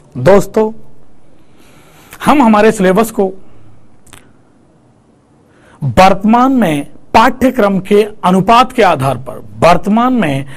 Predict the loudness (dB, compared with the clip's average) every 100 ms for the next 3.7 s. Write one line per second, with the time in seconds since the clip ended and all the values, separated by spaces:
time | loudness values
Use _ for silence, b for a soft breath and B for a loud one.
0 | B B -2 2 2 2 0 2 0 0
1 | 0 0 0 2 2 2 2 0 0 -2
2 | -6 -8 -10 -12 B B B 0 2 2
3 | 0 0 2 2 0 -2 -6